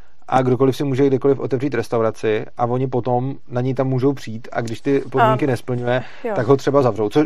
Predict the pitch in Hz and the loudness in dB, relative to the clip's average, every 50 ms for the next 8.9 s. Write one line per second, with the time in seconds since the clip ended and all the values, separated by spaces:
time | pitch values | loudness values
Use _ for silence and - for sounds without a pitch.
0 | - - - 135 131 - 147 120 139 147 156 147 135 254 240 180 170 151 135 123 | 0 0 -2 -2 0 0 -2 -2 0 0 0 2 2 4 4 4 4 4 4 4
1 | 135 135 143 147 143 - 143 135 123 120 107 98 - 254 262 269 277 262 277 285 | 4 6 6 6 6 6 4 2 0 -2 -6 -4 0 0 0 2 2 2 2 2
2 | 269 269 269 277 277 285 262 247 - 247 254 233 254 247 247 247 240 233 226 254 | 2 2 2 2 2 2 2 2 2 0 0 0 0 0 0 0 -2 -2 -4 -8
3 | 240 - - - - - - - - 233 233 226 240 220 214 226 233 233 220 233 | -10 -10 -10 -12 -12 -8 -6 -2 -2 0 0 2 2 2 4 2 2 0 0 0
4 | 226 220 214 233 214 - - 226 214 202 190 196 202 208 208 214 214 208 - - | -2 -2 -4 -6 -10 -8 -4 0 2 4 4 2 2 0 -4 -4 -6 -4 0 0
5 | 151 135 151 135 135 123 123 226 220 220 - - - 123 123 113 98 - - 135 | 2 2 2 4 6 6 6 6 4 2 2 0 0 0 0 0 2 2 2 2
6 | 131 147 151 147 127 - 156 143 143 135 - 151 143 139 131 156 156 160 - - | 4 6 6 6 6 4 4 2 2 2 0 -2 -2 0 0 0 0 0 -4 -8
7 | - - - - 139 143 135 131 131 160 156 - 139 135 135 131 135 151 139 - | -12 -10 -6 -6 -2 -2 0 0 0 0 -2 -2 -4 -4 -2 0 0 0 0 -2
8 | 131 123 - 147 143 143 147 147 127 117 110 110 113 123 117 113 123 | -4 -4 -4 -4 -2 0 2 2 2 2 2 2 0 0 -4 -6 -6